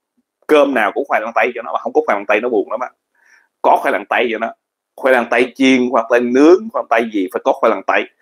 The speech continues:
Pháp là phải có bánh mì, Việt Nam mình phải có cơm, nhưng mà Pháp có bánh mì. Nguyên phiên dịch đúng chữ mới được. Nó nói bây giờ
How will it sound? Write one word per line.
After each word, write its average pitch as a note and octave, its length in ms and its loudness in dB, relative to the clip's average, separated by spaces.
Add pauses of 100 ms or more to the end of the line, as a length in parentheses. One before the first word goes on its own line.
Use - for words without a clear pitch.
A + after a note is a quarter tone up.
(180)
Pháp D3+ 280 0
là - 120 0
phải F#2+ 120 -2
có C3+ 80 0
bánh C3+ 180 0
mì, F#2+ 120 -6 (260)
Việt A2 220 -4
Nam A#2+ 280 0
mình F#2 140 -2
phải A2 120 -2
có D3+ 120 0
cơm, A#2 260 4 (300)
nhưng A#2+ 140 -2
mà G2+ 80 0
Pháp - 260 -2
có C3 80 -2
bánh B2+ 200 -2
mì. F#2 120 0 (960)
Nguyên A#2 280 2
phiên B2 280 2
dịch G2+ 100 4 (160)
đúng A3+ 260 0
chữ G#2+ 240 4
mới - 80 -2
được. G#2+ 120 2 (1600)
Nó A#3 100 2
nói C#4 220 6
bây B3+ 100 -2
giờ E3+ 260 4